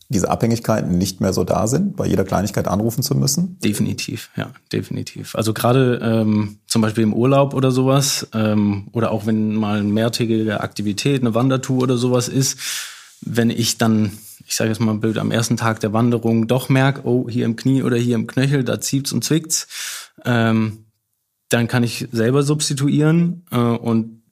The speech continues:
Speaker 2: wenn's danach weg ist und ich kann die Wandertour weitermachen und alles ist, äh, alles ist so super wie davor,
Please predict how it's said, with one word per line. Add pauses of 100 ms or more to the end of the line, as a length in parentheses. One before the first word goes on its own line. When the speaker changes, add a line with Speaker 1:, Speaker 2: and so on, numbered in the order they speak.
(180)
Speaker 2:
wenn's
danach
weg
ist
und
ich
kann
die
Wandertour
weitermachen
und
alles
ist,
äh,
alles
ist
so
super
wie
davor,